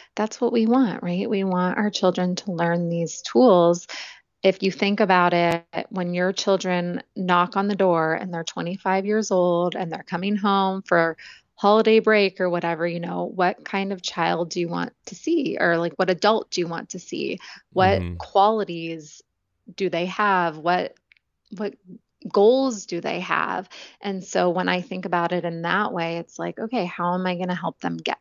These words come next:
Speaker 1: there? Like, what's my long-term goal here?" Uh, and that makes it easier sometimes in those moments of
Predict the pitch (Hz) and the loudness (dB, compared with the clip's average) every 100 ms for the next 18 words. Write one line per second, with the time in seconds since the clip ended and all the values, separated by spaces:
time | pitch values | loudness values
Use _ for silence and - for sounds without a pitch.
0 | - - - 220 - 170 190 196 254 262 | -6 -4 -4 -4 -6 -4 -2 -2 0 2
1 | 190 160 180 180 180 185 - 180 170 165 | 2 2 4 4 2 -4 -8 -6 -6 -2
2 | 170 165 170 - - - 208 - - - | 0 0 0 -4 -2 -2 -2 -6 -20 -20
3 | _ _ _ _ - 185 175 165 - - | _ _ _ _ -4 0 0 -2 -6 -4
4 | 208 214 233 247 - 233 - 185 165 165 | -2 0 0 -2 -2 -4 -2 -6 -4 -6
5 | 165 175 160 175 170 160 170 170 165 - | -6 -10 -8 -8 -6 -6 -6 -6 -6 -10
6 | _ _ 208 180 175 170 175 87 - - | _ _ -4 0 0 0 0 -2 -4 -8
7 | - 82 87 85 - | -4 -2 -2 -6 -14